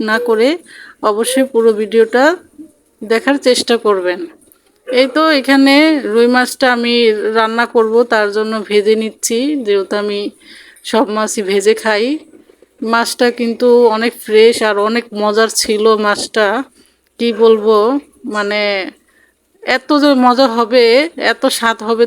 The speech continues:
তরকারি, আমিও ভাবতে পারিনি। এই তো আমি এখানে পটলগুলা নিয়েছি আর এই আলু নিয়েছি, পেঁয়াজ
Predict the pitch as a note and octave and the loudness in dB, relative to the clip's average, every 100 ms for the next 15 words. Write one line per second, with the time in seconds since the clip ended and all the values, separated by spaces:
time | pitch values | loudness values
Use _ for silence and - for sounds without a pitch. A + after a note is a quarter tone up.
0 | A#3 A3 A#3+ A#3 A3+ G#3+ A#3 A3 A3+ G#3+ | 0 -2 -2 0 0 2 0 -2 -4 -4
1 | F#3+ F#3+ - G#3+ A3 G#3 A3+ A3 G3 B3 | -4 -4 -4 -2 0 -2 -4 -4 -4 -4
2 | C4+ - - - - _ A3 A#3+ B3+ C4+ | -6 -12 -20 -20 -20 _ -2 0 2 2
3 | D#4+ E4 D4 _ - - _ _ _ _ | 2 -2 -6 _ -20 -20 _ _ _ _
4 | - A#3+ B3+ B3+ C4 C4+ C4+ B3+ C4 C4+ | -6 -2 0 -2 0 0 0 -2 0 0
5 | B3 A#3+ A#3 A#3+ A#3+ B3+ - A#3+ A3+ C#4 | 0 0 -2 -2 -2 0 0 0 0 0
6 | D4 A3 G#3+ G#3+ - D#4 - _ _ - | 0 0 -2 -8 -14 -18 -20 _ _ -20
7 | - - _ - A3 A3 A3+ A3 A3+ A#3+ | -20 -20 _ -12 -6 -2 0 0 0 -2
8 | A#3+ A#3 A#3 - A#3+ A#3+ A3+ A#3 | -2 -2 -2 -2 -4 -2 0 0